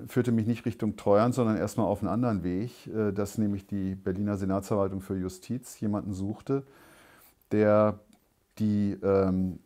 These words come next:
Anträge auf Übernahme von ostdeutschen Richtern und Staatsanwälten in den Justizdienst bearbeitete. Das war nach dem Einigungsvertrag deren Recht, äh, die Übernahme zu beantragen. Aber es war natürlich eine,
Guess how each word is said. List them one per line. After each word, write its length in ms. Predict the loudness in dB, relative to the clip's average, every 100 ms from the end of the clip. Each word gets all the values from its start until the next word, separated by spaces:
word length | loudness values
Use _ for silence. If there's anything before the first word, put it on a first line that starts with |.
| _ _
Anträge 640 | 0 0 0 0 0 2 0
auf 180 | 0
Übernahme 500 | 0 0 2 2 0
von 460 | -2 -2 -4 -4 -8 -8
ostdeutschen 560 | -6 0 0 0 -4
Richtern 340 | -4 -4 -4 -4
und 140 | -4
Staatsanwälten 800 | -2 -2 0 -2 0 -2 -4 -6
in 140 | -4
den 120 | -2 -2
Justizdienst 840 | -4 -8 -14 -14 -10 -10 -10 -8
bearbeitete. 720 | -8 -6 -8 -10 -12 -14 -14 -18 _ _ -20 -20 _ -12
Das 180 | -4
war 80 | 0
nach 100 | 2 0
dem 80 |
Einigungsvertrag 880 | 0 0 0 -2 -4 -6 -4 -6 -6
deren 380 | -2 -2 -2 -8
Recht, 580 | -6 -4 -6 -10 -20 -20 -12
äh, 100 | -10
die 140 | -6
Übernahme 500 | -4 -2 -2 0 -2
zu 180 | -4 -8
beantragen. 800 | -6 -6 -6 -8 -6 -4 -4 -8 -12 -20 -20 -20 _ -6
Aber 140 | -2
es 140 | 0
war 80 | 0
natürlich 340 | 0 -2 -4 -2
eine, 340 | 0 0 -4